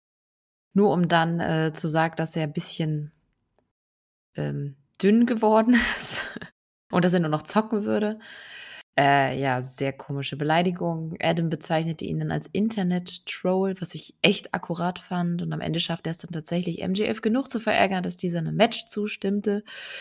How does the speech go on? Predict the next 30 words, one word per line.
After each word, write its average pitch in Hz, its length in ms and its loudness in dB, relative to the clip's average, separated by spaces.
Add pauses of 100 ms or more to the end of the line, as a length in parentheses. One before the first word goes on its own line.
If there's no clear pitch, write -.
(280)
und - 340 0
das 170 160 2
dann 165 200 0
weniger 196 280 6
lustig 185 400 -2
fand, - 520 -4
dass 151 120 -4
er 151 40 -6
das 147 180 -8
gerade 143 220 -4
getan 175 400 -4
hat. 170 160 -8 (640)
Ich - 200 -2
fand - 280 2
das 240 180 0
Segment 185 420 0
eigentlich 175 320 0
ganz 156 220 -6
gut, 269 300 -2
bisschen 160 320 -2
lang. 226 360 -4
Mich 180 200 -8
haben 185 100 0
aber 160 180 2
zwei 165 220 0
Sachen 156 260 -2
gestört. 214 420 -2
Das 170 100 -2
erste - 380 0
Mal 165 340 -2